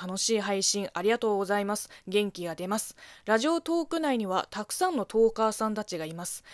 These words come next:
様々なジャンルのお話を聞いていると、とても幸せです。面白い話、ほっこりする話、ためになる話、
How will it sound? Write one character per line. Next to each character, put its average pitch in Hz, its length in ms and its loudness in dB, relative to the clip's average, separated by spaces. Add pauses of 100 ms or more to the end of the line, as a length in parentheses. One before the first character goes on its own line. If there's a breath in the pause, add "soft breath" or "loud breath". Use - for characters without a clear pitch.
(140 loud breath)
様 220 240 4
々 226 180 4
な 175 140 -2
ジ 180 80 -2
ャ 208 100 4
ン 214 80 0
ル 220 100 4
の 214 160 4
お 185 40 4
話 226 400 0
を 220 80 2
聞 226 180 -4
い 226 80 -2
て 233 100 2
い 226 140 6
る 226 80 -2
と、 247 240 4 (240 loud breath)
と 240 100 2
て 330 120 0
も 330 120 0
幸 285 300 4
せ 269 160 6
で 262 80 6
す。 - 220 -4 (320 loud breath)
面 196 180 0
白 226 300 6
い 190 40 2
話、 180 520 -2
ほ - 160 -4
っ - 60 -6
こ 226 120 2
り 202 100 4
す 180 140 -4
る 180 80 -4
話、 190 540 -2
た - 120 -8
め 247 140 4
に 240 100 2
な 185 120 -2
る 180 60 -8
話、 175 480 -2